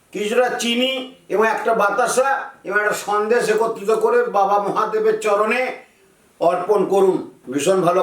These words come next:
কাজ পাবেন। ধন সম্পত্তি বৃদ্ধির জন্য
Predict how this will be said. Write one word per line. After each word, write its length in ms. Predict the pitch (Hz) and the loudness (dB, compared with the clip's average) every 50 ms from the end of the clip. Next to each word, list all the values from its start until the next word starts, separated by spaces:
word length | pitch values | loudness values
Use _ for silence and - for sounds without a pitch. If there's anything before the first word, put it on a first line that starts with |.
| 185 185 | 0 0
কাজ 100 | 180 170 - 202 | 0 -2 -2 0
পাবেন। 240 | 202 208 220 226 220 214 - - - - - - _ - - 131 127 | 0 2 2 0 -2 -4 -10 -14 -20 -20 -20 -20 _ -20 -16 -12 -6
ধন 200 | 131 170 196 214 247 240 220 - | -2 0 0 2 2 0 0 0
সম্পত্তি 480 | 254 269 254 254 - 269 - - - 262 233 247 | 0 -2 -2 0 0 0 0 0 -2 -4 0 0
বৃদ্ধির 360 | 262 254 208 185 247 254 254 240 | 0 0 0 0 -2 0 2 2
জন্য 240 | 262 262 254 254 262 | 2 2 2 2 2